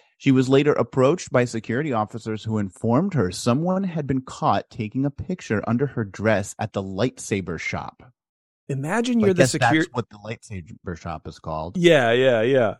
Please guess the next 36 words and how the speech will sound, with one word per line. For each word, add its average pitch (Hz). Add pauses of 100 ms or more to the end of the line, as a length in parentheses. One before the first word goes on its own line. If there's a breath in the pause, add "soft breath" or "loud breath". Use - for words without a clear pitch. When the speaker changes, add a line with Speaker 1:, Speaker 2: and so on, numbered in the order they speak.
(180)
Speaker 2:
Imagine 214
you're 160
the 175
security 139
guard 104
and 104
you 117
have 127
to 120
tell 101
someone 82
this. - (1200)
Speaker 1:
Yeah. 87
Hi, 110
sorry, 117
ma'am. 87 (100)
Um, 85 (560)
one 117
of 131
our 113
cast -
members 95
was 87
making 87
magic 85
for 87
himself 90
Speaker 2:
<laughs> -
Speaker 1:
using 349
Speaker 2:
Yeah. 110
Speaker 1:
your 110
skirt, -
using 131
your 143
undergarments. 107 (720 loud breath)
Speaker 2:
Oh, 151